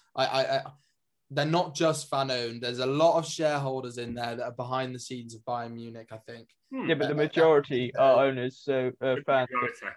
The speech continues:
Speaker 1: But I, I do think there's been a lot of names thrown around, and Bayern are one of the ones. They're not the first twelve, but I, I, I wouldn't be surprised if they were one of the next three.
Speaker 2: I disagree. I think if Bayern were gonna do it, they would have done it.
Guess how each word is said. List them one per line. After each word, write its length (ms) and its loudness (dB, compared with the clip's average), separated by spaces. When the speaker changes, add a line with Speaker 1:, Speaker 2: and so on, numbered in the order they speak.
Speaker 1:
But 80 4
I, 240 4
I 40 6
do 260 0
think 300 -2
there's 160 -6
been 160 -2
a 40 0
lot 180 4
of 60 -4
names 320 -4
thrown 180 -4
around, 200 -2
and 120 -8
Bayern 300 2
are 220 0
one 120 -4
of 60 -6
the 60 -6
ones. 280 -8
They're 100 -4
not 160 -6
the 80 -6
first 360 -2
twelve, 360 -2
but 280 -6
I, 40 -4
I, 340 -10
I 20 -8
wouldn't 260 -6
be 60 -8
surprised 520 -4
if 80 -12
they 160 -6
were 100 -6
one 200 -8
of 80 -10
the 80 -6
next 320 -10
three. 200 -8
Speaker 2:
I 160 6
disagree. 440 2
I 120 4
think 240 -2
if 120 -6
Bayern 280 4
were 60 -4
gonna 200 -2
do 160 0
it, 100 0
they 60 -8
would 120 -6
have 100 -8
done 140 -2
it. 120 -4